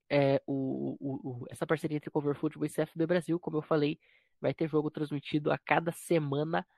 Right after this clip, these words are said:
é, em play-by-play. É, e deixar um convite também. Vai lá no Cover Football, é, pega lá o link do nosso grupo do Telegram, tem bastante coisa legal, tem conteúdo exclusivo lá no Telegram, no nosso grupo aberto.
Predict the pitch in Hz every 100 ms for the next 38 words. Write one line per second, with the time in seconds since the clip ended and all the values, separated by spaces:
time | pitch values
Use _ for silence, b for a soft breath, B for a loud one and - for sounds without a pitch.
0 | _ _ _ _ _ 135 131 147 147 139
1 | 147 143 - 135 147 190 _ _ _ _
2 | _ _ - 165 160 - 294 359 339 339
3 | 339 330 - 339 277 262 131 _ _ -
4 | 156 240 254 262 - 220 208 - 254 269
5 | 285 - _ _ _ _ _ 160 170 165
6 | 165 - _ - 240 262 240 226 208 208
7 | 208 202 196 180 180 185 190 175 165 139
8 | 139 165 170 160 - 202 - 196 185 160
9 | 139 147 170 165 160 165 - 175 147 160
10 | 170 156 147 - 151 151 135 135 143 135
11 | 131 131 - _ _ _ _ - 131 -
12 | 147 143 151 135 127 170 -